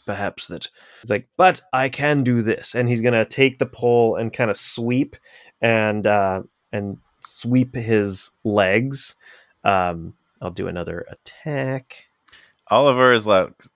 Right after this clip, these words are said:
Speaker 2: lecturing Tiburon and the crowd in general with, like, the exact same tone that he was speaking about the wine. <laughs>
Speaker 1: Yes.
Speaker 2: It's the same, like,
Speaker 1: <laughs> Yeah, it's very,
Speaker 2: "You gotta
Speaker 1: very calm.
Speaker 2: appreciate it. <laughs> This is an art." <laughs>
Speaker 1: So, uh, twenty-three to hit,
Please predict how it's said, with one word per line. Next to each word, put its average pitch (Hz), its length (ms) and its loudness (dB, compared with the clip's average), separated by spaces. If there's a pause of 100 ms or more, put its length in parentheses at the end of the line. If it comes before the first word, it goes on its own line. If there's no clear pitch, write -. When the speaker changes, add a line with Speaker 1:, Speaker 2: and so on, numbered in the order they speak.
Speaker 2:
lecturing 98 640 -4
Tiburon 90 540 2
and 85 160 -4
the 76 80 -6
crowd 85 320 2
in 82 140 -4
general 85 360 0
with, 85 140 -2
like, 85 240 0
the 92 100 -2
exact 90 460 0
same 92 320 -2
tone 87 300 0
that 80 120 -2
he 85 140 -2
was 78 120 -4
speaking 82 440 -6
about 73 300 -2
the 67 80 -6
wine. 78 600 -4
<laughs> 101 100 -10
Speaker 1:
Yes. - 320 -2
Speaker 2:
It's - 180 -4
the 92 120 -2
same, 98 260 -2
like, 82 380 -2
Speaker 1:
<laughs> - 60 -20
Yeah, 117 100 4
it's 98 100 -2
very, 135 140 4
Speaker 2:
"You 131 80 2
gotta 113 180 4
Speaker 1:
very 131 140 4
calm. 147 220 4
Speaker 2:
appreciate 131 480 4
it. 127 280 6 (200)
<laughs> 143 320 -4 (360)
This - 160 -12
is 80 120 -12
an 78 180 -12
art." 123 580 0
<laughs> - 60 -20 (300)
Speaker 1:
So, 113 420 4
uh, 110 460 4
twenty-three 156 520 0
to 123 80 6
hit, 123 420 4